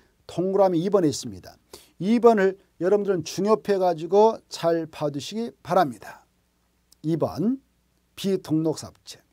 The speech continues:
그러면 비등록사업체가 아닌 우리 민간인들, 바로 국토교통부 장관에게 등록을 마쳐야 됩니다. 그래야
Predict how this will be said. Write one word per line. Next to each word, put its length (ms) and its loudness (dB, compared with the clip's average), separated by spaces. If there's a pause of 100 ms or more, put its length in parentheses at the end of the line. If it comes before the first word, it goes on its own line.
(880)
그러면 420 2 (360)
비등록사업체가 1300 0
아닌 340 -2 (240)
우리 220 0
민간인들, 840 0 (360)
바로 440 4
국토교통부 1200 2
장관에게 680 2 (600)
등록을 920 4
마쳐야 640 2 (540)
됩니다. 400 0 (160)
그래야 380 4